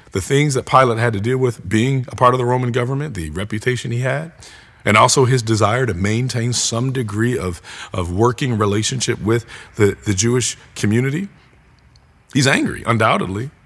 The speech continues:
because here we have this Jewish community disturbing and even insulting him as they've done. And he's like, "This is not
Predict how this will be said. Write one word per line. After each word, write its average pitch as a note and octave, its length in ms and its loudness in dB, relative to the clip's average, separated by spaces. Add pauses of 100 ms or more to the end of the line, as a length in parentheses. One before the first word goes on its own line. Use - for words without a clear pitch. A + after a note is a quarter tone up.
(380)
because C3 300 4 (180)
here D3+ 120 4
we F3+ 100 6
have E3 140 6
this D3+ 120 2
Jewish D3+ 200 2
community D#3 400 0
disturbing D3+ 640 2
and G#2+ 100 2
even A#2+ 180 0
insulting D3 640 2
him D#3 240 2 (420)
as A#2+ 220 4
they've A#2+ 240 2
done. C#3+ 320 2 (800)
And A2+ 140 2
he's C3+ 140 4
like, B2+ 260 4 (220)
"This C#3 180 4
is C3+ 60 2
not C#3+ 420 2